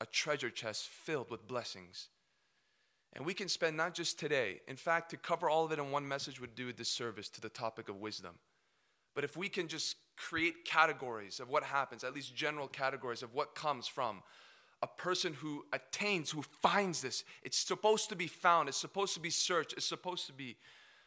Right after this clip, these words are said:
sought after. When somebody gets it, what they will get is these things and grow in these things. If you're taking notes, please note that wisdom primarily will provide a protection from destructive decisions.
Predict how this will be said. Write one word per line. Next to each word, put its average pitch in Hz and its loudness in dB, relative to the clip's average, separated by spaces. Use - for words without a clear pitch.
sought 127 2
after. 113 -4
When 151 -4
somebody 180 0
gets 160 4
it, - -6
what 131 0
they 156 4
will 160 2
get 139 2
is 120 -10
these 131 -4
things 123 -6
and 120 -8
grow 123 -2
in 117 -8
these 107 -6
things. 95 -12
If - -16
you're 139 -2
taking 151 -4
notes, 117 -4
please 143 -6
note 113 -4
that 123 0
wisdom 143 0
primarily 123 -4
will 127 -2
provide 127 4
a 120 4
protection 117 -4
from 117 -8
destructive 113 -4
decisions. 104 -6